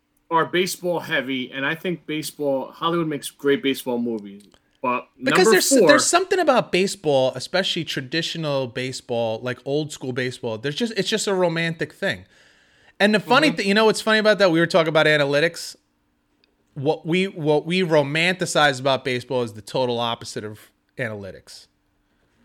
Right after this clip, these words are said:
Speaker 2: So that's probably why we love the movies that
Speaker 1: Dude,
Speaker 2: you're gonna
Speaker 1: that's,
Speaker 2: start mentioning.
Speaker 1: that's, that's a, that's a, that's a great way to put it. Yeah,
Speaker 2: Yeah.
Speaker 1: good call.
Speaker 2: What's your number four?
Speaker 1: So number f-,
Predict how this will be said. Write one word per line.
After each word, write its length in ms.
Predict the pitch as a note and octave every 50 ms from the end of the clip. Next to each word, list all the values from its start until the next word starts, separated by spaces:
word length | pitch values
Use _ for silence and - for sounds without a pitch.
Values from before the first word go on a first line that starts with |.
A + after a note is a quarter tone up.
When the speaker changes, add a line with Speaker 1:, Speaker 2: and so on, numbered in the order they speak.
| _ _ _ _ _
Speaker 2:
So 160 | - C#3 B2+
that's 200 | A#2+ C3 B2+ -
probably 460 | - E3 D3+ D3+ C#3 C3 A#2+ A#2+ B2
why 240 | A#2+ A#2+ A#2 A#2 A2+
we 160 | A2+ A2+ A2+
love 240 | A#2 A#2 A2+ A2 G#2+
the 80 | A#2
movies 320 | A2+ A#2 A#2 A2+ A2 G#2 G2
that 60 | A2+
Speaker 1:
Dude, 80 | A2 D#3
Speaker 2:
you're 80 | C#3 A#2
gonna 120 | A#2 A2+
Speaker 1:
that's, 260 | D3+ F3 E3+ B2 A#2+
Speaker 2:
start 60 | A2+
mentioning. 480 | A#2+ A#2 A2+ E3+ F3+ G3 - - A2+ -
Speaker 1:
that's, 260 | - E3+ F#3+ F#3 -
that's 20 | F#3+
a, 100 | D#3+ C3+ - - _ -
that's 220 | F3 G3 - -
a, 40 | F3 C#3 A#2+
that's 200 | E3+ E3+ E3 -
a 40 | E3
great 220 | C#3 D#3 E3+ F3
way 160 | E3 D#3+ D3+ D3+
to 60 | D3
put 220 | - D3+ C#3 B2
it. 80 | A2+ F#2
Yeah, 200 | C3+ D3 C3+ A#2+ F#2+
Speaker 2:
Yeah. 60 | D2 C2 - _ _ -
Speaker 1:
good 120 | E3 -
call. 240 | - D3+ B2 - - _ _ _ _ _ _ _ _ _ _ _ -
Speaker 2:
What's 160 | - E3+ E3+
your 80 | - F#3
number 160 | F3 E3 D3+ C#3+
four? 200 | - C#3+ A2+ G2+
Speaker 1:
So 180 | - F3 E3+
number 300 | E3 F#3 A#3 C4 C#4 E4
f-, 120 | D#4 -